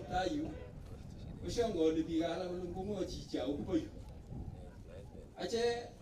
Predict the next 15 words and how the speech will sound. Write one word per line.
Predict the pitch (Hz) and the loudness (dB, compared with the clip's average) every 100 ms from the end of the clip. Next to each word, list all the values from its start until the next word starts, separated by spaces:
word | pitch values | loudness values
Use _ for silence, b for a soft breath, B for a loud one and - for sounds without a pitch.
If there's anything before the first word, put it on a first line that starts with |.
| - - - - - - - - - | -10 -8 -8 -10 -12 -12 -12 -12 -8
eng | 185 | -6
familia | - 180 190 185 220 220 - | -2 -2 0 2 2 2 -2
kokikimi | 180 180 175 208 202 | -4 -4 -4 -2 0
shamba. | 165 170 143 - - - - - - - - - - - - - - - | 2 2 0 -2 -4 -6 -4 0 0 0 -4 -6 -6 -6 -6 -6 -8 -2
Ako | 370 - - | 2 4 4
ito | - - - - - | 4 2 2 0 -2
amokutyo | - 285 214 - - - - | 0 0 -4 -6 -4 -4 -6
kokikimi | - 151 165 185 | -6 -4 -4 -4
tugul | - 151 143 | -2 -2 0
shamba. | 156 - - - - - - - - - - - - - - | -2 -4 -8 -16 -18 -16 -18 -18 -18 -18 -18 -16 -14 -10 -2
Lakini | 320 262 214 | 0 4 4
zaidi | 233 302 214 | 6 4 4
ache | 208 262 | 4 4
kikimi | 247 233 269 285 | 4 2 2 4
yu, | 226 | 4